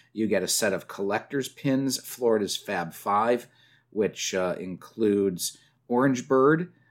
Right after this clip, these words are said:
uh, Henry the Bear from Country Bear Jamboree, Figment, Captain Rex from Star Tours, and the Yeti from Expedition Everest. You also get a full-size D twenty-three pennant,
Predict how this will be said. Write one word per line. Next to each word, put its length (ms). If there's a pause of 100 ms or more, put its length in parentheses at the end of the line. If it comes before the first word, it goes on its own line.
(220)
uh, 240
Henry 380
the 80
Bear 340
from 180
Country 300
Bear 180
Jamboree, 600
Figment, 640 (420)
Captain 480
Rex 320
from 220
Star 320
Tours, 600
and 220
the 220
Yeti 340
from 300
Expedition 600
Everest. 460 (540)
You 160
also 240
get 100
a 60
full-size 640
D 220
twenty-three 580
pennant, 440